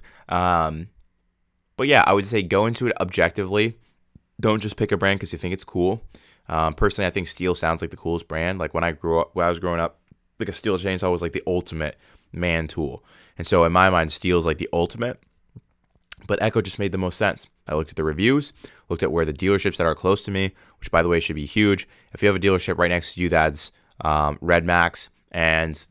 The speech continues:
all your Echo and Stihl are, like, twenty miles away, thirty miles away, maybe Red Max is the way to go.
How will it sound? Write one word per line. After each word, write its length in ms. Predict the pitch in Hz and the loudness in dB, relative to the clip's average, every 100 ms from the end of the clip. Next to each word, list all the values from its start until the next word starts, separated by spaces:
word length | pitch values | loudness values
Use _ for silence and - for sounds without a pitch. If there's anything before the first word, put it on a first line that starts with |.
| - | 0
all 200 | 90 90 | 4 4
your 140 | 87 - | 4 2
Echo 300 | 87 92 90 | 0 0 -2
and 140 | 85 | -4
Stihl 300 | - 92 87 | -6 -2 2
are, 120 | 85 | 2
like, 160 | 82 80 | 2 -2
twenty 220 | 92 87 | -4 -2
miles 280 | 85 85 82 | 2 2 2
away, 200 | 82 85 | 0 0
thirty 220 | 87 87 | 0 0
miles 220 | 85 85 | 2 0
away, 320 | 80 87 98 - - - _ _ _ | 0 0 0 -2 -18 -20 _ _ _
maybe 140 | - 107 | -12 -8
Red 160 | 120 120 | -6 -4
Max 220 | 120 - | -6 -4
is 60 | |
the 80 | 117 | -4
way 120 | 95 | -2
to 80 | 98 | -2
go. 360 | 85 82 80 | 0 2 2